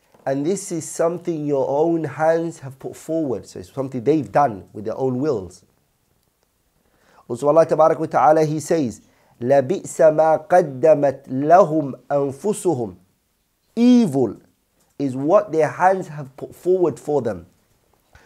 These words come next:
So all of these verses show that what's happening to them and what's taking place is due to their actions.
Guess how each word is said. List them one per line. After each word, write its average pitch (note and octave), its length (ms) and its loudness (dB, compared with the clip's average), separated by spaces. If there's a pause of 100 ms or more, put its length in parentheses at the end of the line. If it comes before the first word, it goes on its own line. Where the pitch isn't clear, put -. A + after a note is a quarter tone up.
(240)
So E3 160 -6
all A#3 300 0
of F#3+ 100 0
these F3+ 220 -4
verses E3+ 580 2
show E3 540 0 (840)
that C#3+ 260 -2
what's G#3+ 200 -2
happening F#3+ 560 -4
to - 200 -8
them B2 300 0 (560)
and B2+ 120 -6
what's D3+ 240 -2
taking G3 520 -2
place G3+ 500 0 (400)
is E3 540 -2
due D#3+ 500 -8
to F3+ 180 -12
their - 300 -2
actions. A2 720 -8